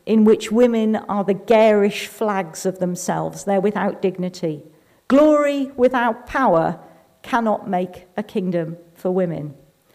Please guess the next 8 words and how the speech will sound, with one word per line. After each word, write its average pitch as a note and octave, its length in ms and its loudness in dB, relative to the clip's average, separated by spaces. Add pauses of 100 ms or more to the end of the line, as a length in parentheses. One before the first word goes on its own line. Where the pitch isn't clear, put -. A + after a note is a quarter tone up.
(240)
A A3+ 100 6
woman C4+ 420 6
is B3 240 0
always A#3+ 760 4
a - 120 -4
queen A3+ 480 0
in G#3+ 160 2
jest, - 680 -4